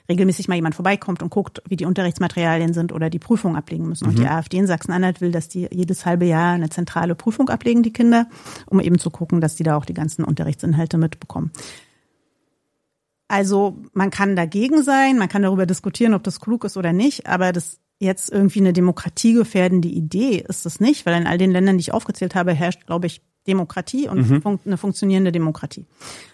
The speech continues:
Speaker 1: Und manche Länder, Dänemark, ähm, ist ja, glaub ich, eher ein Land, was im Bildungssystem uns eher als Vorbild hingehalten wird. Das kommt ja daher, diese Idee, ich glaub auch nicht, dass Ulrich Siegmund irgendwie alle Kinder ins, äh, Homeschooling schicken will,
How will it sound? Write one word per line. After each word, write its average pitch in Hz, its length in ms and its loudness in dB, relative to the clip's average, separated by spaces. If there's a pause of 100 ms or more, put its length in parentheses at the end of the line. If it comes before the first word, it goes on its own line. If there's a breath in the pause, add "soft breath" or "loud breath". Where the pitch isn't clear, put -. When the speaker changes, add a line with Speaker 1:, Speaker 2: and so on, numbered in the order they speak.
(160 loud breath)
Speaker 1:
Und 160 220 2
manche 160 240 0
Länder, 175 500 0
Dänemark, 175 880 -2
ähm, 135 420 -4
ist - 160 -10
ja, 180 100 -2
glaub 175 180 -2
ich, - 120 -4
eher 185 100 -2
ein 185 60 2
Land, 180 220 0
was 175 160 -4
im 180 100 2
Bildungssystem 185 640 0
uns 175 220 -4
eher 170 220 0
als 165 260 -6 (180)
Vorbild 160 500 -4 (160)
hingehalten 160 440 0
wird. 156 100 -8 (260 soft breath)
Das - 140 -6
kommt 226 200 0
ja 240 120 4
daher, 196 800 0 (100)
diese 185 300 -4
Idee, 180 420 -2
ich - 100 -4
glaub 180 140 0
auch 170 60 0
nicht, 190 160 2
dass 175 140 -4
Ulrich 170 180 0
Siegmund 196 300 -2
irgendwie 180 340 -2
alle 170 300 0
Kinder 185 320 0
ins, 170 340 -2
äh, 175 60 -4
Homeschooling 165 720 0
schicken 190 260 -2
will, 190 120 2